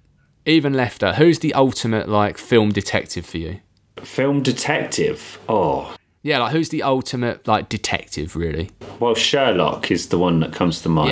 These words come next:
Speaker 1: Yeah, of course, right, right. What's the ultimate murder thriller that you've seen in your lifetime?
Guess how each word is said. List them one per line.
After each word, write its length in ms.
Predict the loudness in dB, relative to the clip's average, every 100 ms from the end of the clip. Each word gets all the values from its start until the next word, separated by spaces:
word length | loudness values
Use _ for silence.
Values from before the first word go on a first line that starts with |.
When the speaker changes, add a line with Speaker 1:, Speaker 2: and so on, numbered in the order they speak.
| 2
Speaker 1:
Yeah, 40 |
of 100 | 0 0
course, 280 | -2 -2
right, 220 | -4 -6 -6 _ -10
right. 160 | -10 _ _ _ _ _ _
What's 160 | -6 -2
the 140 | -2 4
ultimate 460 | 4 4 2 2
murder 680 | 2 4 6 8 8 6 4 0
thriller 540 | -4 0 2 0 -6 -10 _ _ _ _ _ _ _ -4
that 180 | -2
you've 220 | -2 -4 -2
seen 400 | 0 2 0 -2
in 340 | -2 0 0
your 220 | 0 2
lifetime? 540 | 0 -2 -6 -8 -6